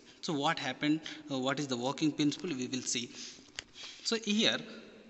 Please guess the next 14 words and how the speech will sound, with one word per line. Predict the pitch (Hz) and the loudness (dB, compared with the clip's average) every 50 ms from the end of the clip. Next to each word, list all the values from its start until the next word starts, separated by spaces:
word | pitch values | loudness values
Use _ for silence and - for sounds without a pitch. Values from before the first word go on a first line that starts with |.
| - 143 - - - - _ - _ - 269 - - - - - - - - _ - | -14 -14 -16 -18 -20 -20 _ -14 _ -10 -10 -10 -14 -20 -20 -20 -20 -20 -16 _ -6
the | 147 | -4
main | 135 131 156 190 220 240 233 165 | 0 2 4 4 6 6 4 4
working | 143 143 139 - 170 151 | 2 0 0 0 0 2
principle | - 147 147 147 - 147 143 | 4 4 4 4 2 0 -2
of | 135 127 | -2 0
the | 131 | -2
lathe | 131 156 170 147 | 0 0 -2 -2
machine, | 123 117 120 - 135 139 147 151 | -4 -4 -4 -4 -4 -4 -4 -4
the | 135 131 | -4 -4
lathe | 123 123 127 147 175 202 214 208 - - - - - - - - - - - - - | -2 0 2 4 4 4 2 0 -4 -10 -12 -14 -14 -16 -18 -20 -20 -20 -16 -4 0
is | 151 151 147 | 0 2 2
a | 147 | 2
machine | 120 117 131 151 - - 214 220 175 | 2 2 4 4 4 4 4 2 0
tool | - 131 127 131 | -2 -2 -4 -4